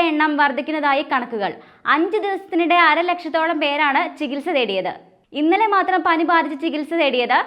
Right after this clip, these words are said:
പതിനൊന്നായിരത്തി നാനൂറ്റി മുപ്പത്തെട്ട് പേരാണ്. മൂന്ന് മരണങ്ങൾ റിപ്പോർട്ട് ചെയ്തു. ഏറ്റവും കൂടുതൽ രോഗികൾ മലപ്പുറത്താണ്.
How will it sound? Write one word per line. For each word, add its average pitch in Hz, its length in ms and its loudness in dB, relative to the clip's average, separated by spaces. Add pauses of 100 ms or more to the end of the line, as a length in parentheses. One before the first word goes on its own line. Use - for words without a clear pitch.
(320)
പതിനൊന്നായിരത്തി 370 800 2
നാനൂറ്റി 320 460 0
മുപ്പത്തെട്ട് 277 420 -4
പേരാണ്. 226 380 0 (400)
മൂന്ന് 359 280 0
മരണങ്ങൾ 311 340 0 (120)
റിപ്പോർട്ട് 269 320 -4
ചെയ്തു. 190 240 -4 (380)
ഏറ്റവും 403 360 -2
കൂടുതൽ 381 240 0 (120)
രോഗികൾ 330 340 2 (400)
മലപ്പുറത്താണ്. 285 680 0